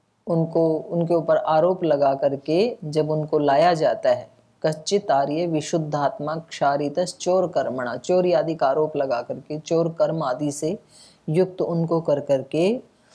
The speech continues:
अपृष्टः जब उनको लाया जाता है, तो शास्त्र कुशलैः शुचिः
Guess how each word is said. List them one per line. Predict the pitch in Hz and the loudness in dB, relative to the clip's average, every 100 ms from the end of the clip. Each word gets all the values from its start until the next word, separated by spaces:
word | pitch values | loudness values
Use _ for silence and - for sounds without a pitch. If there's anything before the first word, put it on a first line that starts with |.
| _ _ _ - | _ _ _ 0
अपृष्टः | 190 - 220 226 - 220 214 | 0 2 0 0 0 0 2
जब | 208 208 208 | 0 2 2
उनको | 220 214 | 2 2
लाया | 208 208 220 | 4 4 2
जाता | 208 170 170 | 2 0 2
है, | 170 175 208 | 2 2 0
तो | - 208 | 0 -2
शास्त्र | - - 180 196 202 - 240 | -4 -2 2 2 0 -2 -2
कुशलैः | 247 233 220 208 214 214 214 220 302 - _ _ _ _ - _ _ | 0 -2 -2 2 2 2 2 2 0 -4 _ _ _ _ -20 _ _
शुचिः | - - 208 - 226 214 | -6 0 0 2 0 0